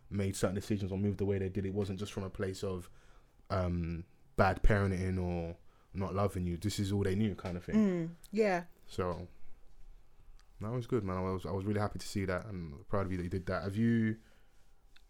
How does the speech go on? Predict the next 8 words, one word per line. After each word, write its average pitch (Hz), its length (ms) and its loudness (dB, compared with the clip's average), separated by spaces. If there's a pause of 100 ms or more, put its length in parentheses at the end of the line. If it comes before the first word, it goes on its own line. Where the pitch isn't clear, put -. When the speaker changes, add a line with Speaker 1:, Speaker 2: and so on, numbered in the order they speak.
(760)
Speaker 1:
been 110 180 6
working 117 320 8
on 117 60 2
anything 113 280 2
since, - 580 -2
since 131 320 2
then? 127 200 4
Obviously, 117 400 2